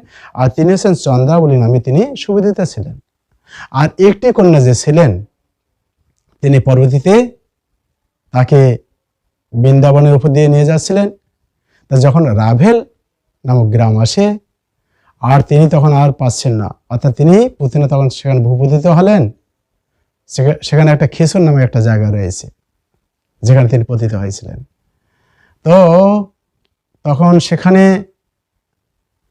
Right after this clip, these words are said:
আসেন এবং এসে তখন কি করলেন? আর একটি কন্যাকে তিনি নিক্ষেপ করেন, সেটি হচ্ছে শ্রীমতী রাধা ঠাকুরানী।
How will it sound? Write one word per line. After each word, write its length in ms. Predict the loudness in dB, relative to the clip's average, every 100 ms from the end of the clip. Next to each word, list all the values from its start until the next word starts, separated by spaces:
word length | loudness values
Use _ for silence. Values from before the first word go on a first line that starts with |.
| -2
আসেন 460 | 0 2 0 0 -10 _ _ _ _ -2
এবং 220 | 2 2
এসে 500 | 2 2 2 2 -4
তখন 180 | -4 -2
কি 140 | -2 -2
করলেন? 440 | 0 0 -2 -8 _ _ -8
আর 160 | -2 0
একটি 180 | 0 -2
কন্যাকে 380 | 0 2 0
তিনি 340 | 0 0 0 -2 _ _ _ _ _ _ _ _
নিক্ষেপ 400 | -4 -2 0 -2
করেন, 360 | 0 -2 -2 -8 -18 _ _ _ _ _ _ _ _ _
সেটি 280 | -2 2 2
হচ্ছে 200 | 2 -2
শ্রীমতী 560 | -4 -2 0 0 0
রাধা 320 | 0 2 2 0
ঠাকুরানী। 520 | 0 -2 -4 -6